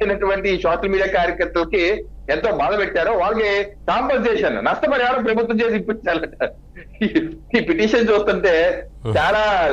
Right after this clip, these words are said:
విడ్డూరంగానూ నవ్వాలి, ఏడవాలో అర్థం కావట్లేదు విజయబాబు గారు. ఈ రకంగా మీరు, మీరు ఈ భాషా సంఘ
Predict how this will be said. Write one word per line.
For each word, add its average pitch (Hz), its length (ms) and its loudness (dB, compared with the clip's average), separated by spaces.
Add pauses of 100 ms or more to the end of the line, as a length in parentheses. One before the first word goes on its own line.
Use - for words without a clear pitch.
విడ్డూరంగానూ 214 640 2
నవ్వాలి, 202 400 0
ఏడవాలో 208 220 -2
అర్థం 180 240 -4
కావట్లేదు 180 300 -2
విజయబాబు 156 400 0
గారు. 117 240 -2 (1120)
ఈ 359 100 2
రకంగా 220 460 2
మీరు, 202 500 2
మీరు 214 180 2
ఈ 190 380 0
భాషా 190 320 0
సంఘ 226 220 0